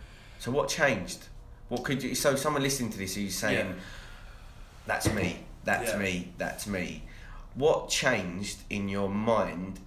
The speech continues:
Speaker 1: for you to be able to just switch that off?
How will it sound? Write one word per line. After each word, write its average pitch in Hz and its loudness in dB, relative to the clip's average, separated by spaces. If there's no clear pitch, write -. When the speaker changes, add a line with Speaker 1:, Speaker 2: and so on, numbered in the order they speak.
Speaker 1:
for - -6
you 98 -2
to 104 -6
be 98 0
able 92 2
to 92 -6
just - -4
switch - -6
that 92 0
off? 92 -6